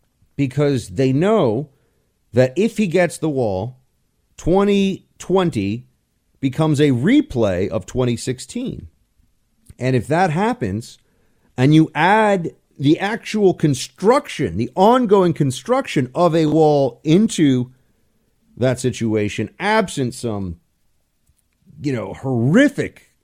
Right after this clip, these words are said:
economic situation or, you know, who knows, but in, in a, in all likelihood, Trump will coast to victory. Uh, Trump will probably even, you know, I don't know what other states he'd pick up, but he might even w-, win everything he won in twenty sixteen and add a couple more into the mix.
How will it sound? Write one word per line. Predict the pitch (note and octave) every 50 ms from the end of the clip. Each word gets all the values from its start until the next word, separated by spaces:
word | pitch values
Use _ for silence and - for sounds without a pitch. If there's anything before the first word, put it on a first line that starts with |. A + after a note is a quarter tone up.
| _ _ -
economic | C#3+ D3+ - C3+ A2+ A2 B2 C3+ C3+ C3+ C3 B2+ -
situation | - C3 B2 - A#2+ A#2 A#2+ A2+ A#2 A2+ - - A#2+ A2+ A2 A2 G#2+
or, | F#2+ F2 E2 F2
you | F2+
know, | F2 F2
who | A2 C#3+ D#3+
knows, | B2+ B2 C3 A2 F#2+ F2+ E2+
but | - G2 F#2 E2 - _ _ _ _ _ _ _ _ _ _ _ _ _ _ _ _ _
in, | - A#2 A2+ G#2+ G#2+ G2 F2+ - _ _ _ _ _ _ _ _ _ _ _ _
in | - B2+ B2 B2+
a, | A#2+ A2+ A2 A2
in | - - A#2+ A#2+
all | D3 F#3 F#3+ E3+
likelihood, | D#3+ D#3+ E3+ E3 - B2+ A2 F2+ F2 D2 G1+ - - _ _ _ _ _ _ _ _ _ _ _ _ _ _ _ _ _ _ _
Trump | - - - B2 A2+ - G2+
will | F2+
coast | - - A2+ G#2 F#2 - - -
to | F2
victory. | D#2+ - - - _ - - - - _ _ _ _ _ _ _ _ -
Uh, | D2+ D2+ D#2 D2+
Trump | - B2 A#2 G#2+ - -
will | F#2 F2
probably | - - - A#2 A2 G#2 G2 G#2 G2
even, | F#2+ F2+ F2+ E2 D#2+ -
you | F2+
know, | F2 F2
I | F#2+ A#2
don't | B2+ A#2+
know |
what | A2 G2 A2+ A2+
other | A2+ A2+ A2+
states | - - B2 A#2+ - -
he'd | B2+ B2
pick | - C#3 B2+
up, | C#3+ C#3+ C#3 -
but | - F2+
he | F2
might | G2 G#2+ A2 A2
even | G2 F#2 F2+ F2 E2 - _
w-, | - A2 G2+ A2 A#2 -
win | A2+ A2 C3+ D3 C#3
everything | C#3+ D3+ D#3 C#3+ D#3 D3
he | C3+ C3
won | C3 C3+ C#3+ C#3
in | C3 B2
twenty | A2+ - C#3+ C#3 C3+
sixteen | B2 - C#3 B2+ - - C#3 C3+ C3+
and | B2 G#2+
add | A2 A#2+ A#2+
a | A2+
couple | - B2+ A#2 - A2
more | G2+ G2+ A2 A2 G2+ F2+
into | D#2+ D#2+
the | D#2+ D2+
mix. | D#2+ D#2+ C2+ - - - - -